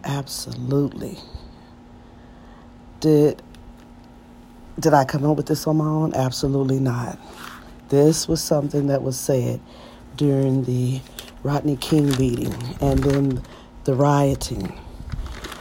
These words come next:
And another thing they said was, not the same person, "Justice is blind. They don't see us."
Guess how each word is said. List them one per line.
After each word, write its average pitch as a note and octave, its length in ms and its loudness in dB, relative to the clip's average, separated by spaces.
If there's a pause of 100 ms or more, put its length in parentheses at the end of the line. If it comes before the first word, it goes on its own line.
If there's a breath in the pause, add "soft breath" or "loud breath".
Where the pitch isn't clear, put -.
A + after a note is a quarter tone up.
(1080 loud breath)
And D#3+ 120 6
another F#3 320 6
thing F3+ 220 2
they C#3+ 140 4
said B2+ 440 -2
was, A#2+ 420 -8 (420)
not D3 200 2
the F3+ 100 2
same F3 280 0
person, C3+ 480 -4 (540 loud breath)
"Justice G3+ 540 2
is E3+ 140 -2
blind. C3+ 520 -4 (240)
They D3+ 160 2
don't D3+ 200 0
see D3+ 380 0
us." - 500 -10